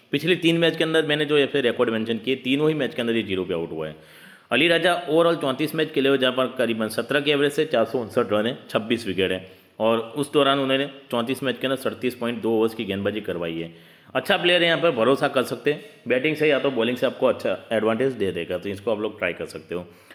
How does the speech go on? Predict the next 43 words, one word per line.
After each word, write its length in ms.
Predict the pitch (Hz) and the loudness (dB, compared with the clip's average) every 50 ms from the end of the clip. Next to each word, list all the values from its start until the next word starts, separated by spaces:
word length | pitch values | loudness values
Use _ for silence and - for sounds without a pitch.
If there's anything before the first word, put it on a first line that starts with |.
| - - | -8 -4
नासिर 300 | 123 127 135 131 175 156 | -2 -2 0 0 0 0
हुसैन 200 | 156 143 147 147 | 0 0 0 0
last 220 | 143 131 123 - | 0 0 0 0
match 120 | 135 120 101 | -4 -6 -4
खेले 220 | - 110 107 110 | -2 -2 -2 -2
नहीं, 100 | 113 117 | -2 -2
तो 100 | 113 117 | -2 -4
इनके 180 | 110 104 107 110 | -4 -2 -2 -2
बारे 160 | 104 101 104 | -2 -2 -4
में 100 | 104 101 | -4 -4
कुछ 140 | 104 107 98 | -4 -2 -2
ज़्यादा 180 | 98 92 95 | -2 -2 0
बात 220 | 92 92 92 90 92 | 0 -2 -2 -2 -4
नहीं 100 | 95 92 | -6 -4
करेंगे। 360 | 95 92 95 95 104 117 - - - - - - - - - | -4 -4 -4 -2 -2 -4 -4 -6 -16 -20 -20 -20 -10 -6 -4
बाकी 200 | 113 113 - 131 | -2 0 0 0
रियाज 260 | 117 123 131 143 143 | 2 2 2 2 0
मुदस्सर 420 | 139 127 127 131 139 123 - 135 135 | -2 -2 0 0 -2 0 0 0 0
very 280 | 123 104 98 107 117 | 0 0 0 0 0
important 280 | 117 104 117 113 113 110 107 | 0 -2 -2 -2 -2 0 -2
pick, 220 | 117 117 117 110 | -2 -4 -4 -8
definitely 360 | 113 113 - 110 107 110 107 113 | -8 -6 -4 -2 -2 0 0 0
लेके 300 | 107 98 95 92 110 104 | 0 0 0 0 -2 -2
भी 80 | 107 | 0
जाना 200 | 104 104 101 110 | 0 0 0 0
है। 120 | 120 127 - - - - - _ _ _ _ _ _ _ _ _ _ _ - - - - - _ - | -2 -2 -4 -12 -20 -20 -20 _ _ _ _ _ _ _ _ _ _ _ -20 -20 -20 -20 -10 _ 0
Even, 320 | 127 127 127 131 135 131 | 2 2 4 2 2 4
uh, 160 | 131 131 127 127 | 4 4 4 4
default 380 | 123 135 127 - 139 143 131 | 2 0 2 2 2 2 2
captain, 320 | 123 - 123 117 - 127 127 | 2 0 0 0 0 0 2
vice 160 | 127 127 123 | 2 0 0
captainship 440 | 123 131 110 - 120 117 123 120 117 | 0 -2 -2 -2 -2 -4 -4 -4 -4
की 100 | 123 117 | -4 -2
choice, 260 | 117 107 113 117 113 | 0 0 0 0 0
public 380 | - 117 104 107 113 117 113 117 | -2 -2 -2 0 0 -2 0 0
choice 200 | 110 107 104 107 | 0 0 2 2
यहाँ 140 | 107 98 101 | 0 0 0
पर 80 | 117 | 0
रियाज 260 | 95 95 101 101 95 | 0 2 0 0 0
मुदस्सर 340 | 92 90 87 95 87 - 95 | -2 -4 -4 -4 -4 -4 -6
हो 160 | 90 87 98 | -6 -6 -6
सकती 300 | 95 98 101 98 - 107 | -8 -8 -10 -6 -2 -2
है। 140 | 113 120 - | -2 -2 -2